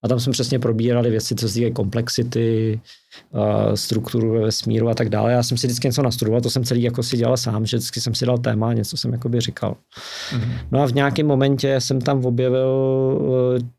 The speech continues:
Speaker 1: jsem si zadal jako do Google, si mi nějak přišlo, že jako ži-, život je nevyhnutelný. Ve smyslu, že musel vzniknout, že jako skondenzoval podobně,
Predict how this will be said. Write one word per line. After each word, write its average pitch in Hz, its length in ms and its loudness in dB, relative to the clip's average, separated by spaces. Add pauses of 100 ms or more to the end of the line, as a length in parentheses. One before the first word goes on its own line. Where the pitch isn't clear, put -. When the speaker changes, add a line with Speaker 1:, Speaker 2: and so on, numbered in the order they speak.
(320)
Speaker 1:
jsem 117 120 0
si 135 140 -2
zadal 117 840 0
jako 127 200 0
do 110 240 0
Google, 139 640 0 (380)
si - 180 -4
mi 127 80 2
nějak 127 240 2
přišlo, 131 400 -2
že 135 260 0 (840)
jako 127 220 -2
ži-, 120 160 2
život 127 440 0
je 156 80 2
nevyhnutelný. 104 1040 -2 (100)
Ve 120 100 -10
smyslu, 117 340 -4
že 120 80 0
musel 120 380 2
vzniknout, 117 600 0
že 127 80 -2
jako 123 140 -2
skondenzoval 139 960 0 (420)
podobně, 131 800 2